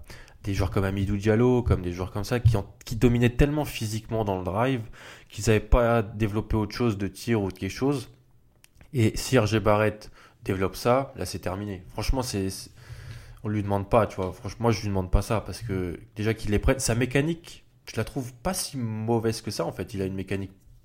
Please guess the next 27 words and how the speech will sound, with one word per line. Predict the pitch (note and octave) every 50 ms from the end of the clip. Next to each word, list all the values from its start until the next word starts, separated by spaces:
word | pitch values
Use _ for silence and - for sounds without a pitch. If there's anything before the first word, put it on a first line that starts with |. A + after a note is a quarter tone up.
| _ _
plutôt | - - B2 B2 D3 C3+
intéressante. | A#2+ - A#2 G2 G2 F#2+ - G#2+ A#2+ - - - - - - - - - - - - - - - -
Il | - G2 G2
est | G2+ G2+
plutôt | G2+ - - A2+ A#2 B2+ A#2
rapide. | G2+ G#2 G2 G2 - A2+ B2+ C#3 D3 C3+ A#2 G#2 G2+ - - - - _ _ _ -
Et | G#2
puis, | - - - - G#2 G#2 A2 A2 G#2+ G#2 G2+ F#2+ F#2+ F#2 F2+ F#2 - - - -
c'est | - - - -
quelque | - A2
chose | - A2+ G2+ -
que | - -
tu | - -
peux | - A2
travailler. | G#2 - - G#2 G#2 A2 A#2
C'est | A2+ A2 -
toujours | - G#2+ G2 F#2+
ce | F#2
débat. | - F#2 F2+ F#2 G2 G#2 G#2 G2+ F#2 F2
Je | - -
t'en | - F#2 F2+
parlais | - F2+ F2+ F#2 F#2 F#2
en, | F2+ F2 E2+ F2 E2
en | F2 F2+ F#2 G2
off | F#2+ - G2+
aussi | F#2+ - - G2
avant. | F#2+ G2 A2 A#2 A#2 A#2